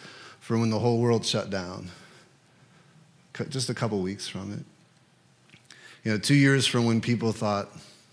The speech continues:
"Okay, two weeks, I could do this for two weeks," or whatever, right? Two years from people starting to refinish their basements. <laughs> Two years from when they started cleaning out their garage.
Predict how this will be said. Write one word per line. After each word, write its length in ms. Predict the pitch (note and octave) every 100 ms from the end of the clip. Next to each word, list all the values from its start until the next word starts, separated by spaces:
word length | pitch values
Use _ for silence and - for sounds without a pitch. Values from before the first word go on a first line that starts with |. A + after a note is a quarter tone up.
| _ -
"Okay, 200 | - G#2+
two 200 | - B2+
weeks, 240 | A#2 - A#2+
I 60 |
could 120 | G#2+
do 100 | G2
this 120 | F#2+ -
for 140 | -
two 160 | - F2
weeks," 360 | F#2+ - - D#3+ A#2+
or 240 | F#2 F2 - - - - - - - - - - - -
whatever, 500 | - F#2 B2+ F2 E2+ F2
right? 240 | F#2 A2 - - - - - - - - -
Two 100 | -
years 340 | D3 D3 D3 C3+
from 440 | C#3 B2 A#2 A2+
people 260 | A#2+ B2+ A#2
starting 720 | - A#2 A2+ A2+ A2+ G#2+ G#2 - - - - -
to 100 | -
refinish 460 | A#2 A#2+ A#2 A#2 G2+
their 100 | A2
basements. 840 | G2 A2 - G#2+ G#2 - - - -
<laughs> 1120 | - - F3+ D#3+ F3 C#3+ - - - - -
Two 120 | -
years 340 | B2+ A#2+ A#2 -
from 320 | A#2 A2+ A2
when 80 | A2+
they 100 | A2
started 300 | - A2+ G#2+
cleaning 260 | A#2+ A2+
out 100 | A2
their 120 | A2+ G#2+
garage. 760 | G#2+ G#2 G2 G2 F#2+ F2+ -